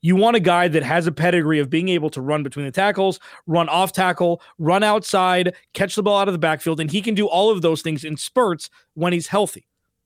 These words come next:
And as you mentioned, yeah, s-, Chase Edmonds has a pretty clear injury, uh, injury history. Um, the two of them would be fine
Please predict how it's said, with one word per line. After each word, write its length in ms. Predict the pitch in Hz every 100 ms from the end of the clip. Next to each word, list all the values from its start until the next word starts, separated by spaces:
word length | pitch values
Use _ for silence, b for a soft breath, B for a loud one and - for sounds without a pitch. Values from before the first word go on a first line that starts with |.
| _ -
And 160 | 165
as 180 | 165 175
you 60 | 190
mentioned, 300 | 226 156 165
yeah, 200 | 185 139 -
s-, 260 | 147 - -
Chase 240 | 147 196
Edmonds 260 | 196 190 185
has 180 | 180 156
a 60 |
pretty 380 | 143 185 185 175 B B B
clear 420 | - 214 214 208
injury, 560 | 175 190 160 170 175 170
uh, 220 | 151 151 -
injury 340 | 180 156 170
history. 520 | 151 156 - 160 170 _ _ _ -
Um, 440 | 160 151 143 135 _ _ _ _ _ _ _ _ _ _ -
the 100 | 165
two 300 | 151 - 233
of 100 | 262
them 240 | 202 196 180
would 260 | 156 165
be 120 | 151
fine 560 | 151 - 160 139 101